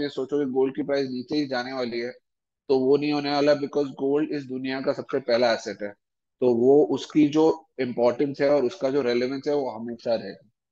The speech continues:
ठीक है, तो वो हमेशा याद रखना। फिर हम देखते हैं gold as a currency कैसे बनी। ठीक है, तो ये थोड़ा सा history है, but पता करना बहुत जरूरी है, because आज के time में हम जो situations देख रहे हैं, नई history बन रही है,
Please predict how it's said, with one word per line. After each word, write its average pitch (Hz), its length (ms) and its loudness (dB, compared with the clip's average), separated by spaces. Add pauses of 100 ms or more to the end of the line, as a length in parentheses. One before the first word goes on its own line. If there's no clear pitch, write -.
(480)
ठीक 113 120 0
है, 135 80 2
तो 135 120 2
वो 143 140 6
हमेशा 131 380 0
याद 110 280 2
रखना। 101 320 -12 (1080)
फिर 165 140 6
हम 190 140 4
देखते 143 260 0
हैं 156 140 4
gold 151 380 4 (720)
as 135 100 2
a 165 80 2
currency 131 640 2
कैसे 123 320 0
बनी। 104 240 -10
ठीक - 400 -10
है, 127 100 0 (500)
तो 156 100 6
ये 160 80 8
थोड़ा 156 300 4
सा 175 120 2
history 151 420 0
है, 156 80 4
but 156 160 0 (260)
पता 143 260 2
करना 151 240 -4
बहुत 147 220 -2
जरूरी 147 180 0
है, 156 80 0
because 147 220 -4 (120)
आज 131 200 0
के 160 120 -6
time 147 320 -4
में 156 160 -10 (440)
हम 139 140 -2
जो 147 140 4
situations 139 540 2
देख 131 280 -2
रहे 147 140 4
हैं, 147 100 -2 (680)
नई 131 260 4
history 139 380 0
बन 110 280 -4
रही 101 120 -6
है, 101 120 -12